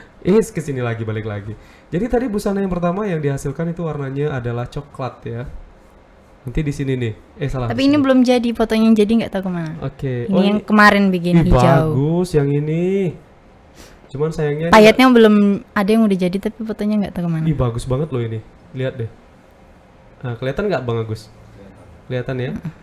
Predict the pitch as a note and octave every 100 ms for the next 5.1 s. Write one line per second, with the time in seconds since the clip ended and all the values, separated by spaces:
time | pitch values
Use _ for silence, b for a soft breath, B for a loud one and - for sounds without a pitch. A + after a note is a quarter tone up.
0 | - - A#2 A2+ - - - - - D#3
1 | F3 E3 C#3+ D3+ D#3 F#3+ G3+ D#3 D#3 D#3
2 | D#3 E3 D#3+ D3 D3+ D3+ F3+ F#3 D3+ G#3
3 | F3+ C3+ B2+ G3+ F#3+ G3 E3+ F#3+ F#3+ D#3+
4 | D3 - D#3+ C#3+ C3+ D3 B2+ C3 F3 D#3+
5 | A2+